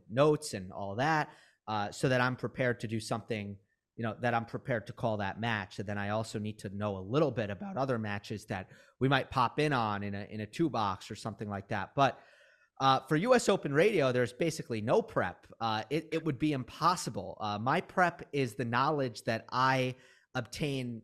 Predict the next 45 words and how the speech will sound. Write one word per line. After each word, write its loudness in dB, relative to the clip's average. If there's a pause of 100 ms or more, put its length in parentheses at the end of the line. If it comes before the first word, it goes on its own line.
by -2
covering -2
the -6
sport -4
throughout -2
the -8
year. -6 (580)
The 4
reason 0
there's -2
no 2
prep 2
for -2
U 4
S 0
Open -2
Radio -2
is -4
because -6
my -2
on-air -2
shift -2 (420)
is, 0
uh, 4 (240)
you -4
know, 2
from -4
three -6
P -4
M 0
till -2
the 0
end 0
of -6
play 0
every -2
day. 0 (580)
And, -2 (300)
you -6
know, -2
I -2
might -2
see -6
fifteen -4 (380)
matches 0